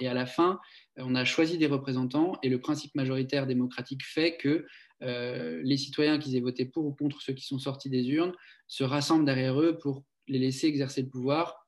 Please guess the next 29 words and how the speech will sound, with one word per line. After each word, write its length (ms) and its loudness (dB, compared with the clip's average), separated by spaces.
et 80 -2
leur 180 -4
permettre 420 2
de, 500 2
de 400 -2
dérouler 340 4
leur 160 2
programme. 380 -4
Troisième 640 2
élément 380 6
qui 140 -2
me 60 0
paraît 200 0
extrêmement 400 0
important 420 0
dans 100 2
la 100 0
question 240 -4
que 60 0
vous 100 0
avez 140 0
posée, 460 2
c'est 640 2
ce 140 -14
que 100 0
ça 160 2
permet 560 4
ou 100 4
non 300 6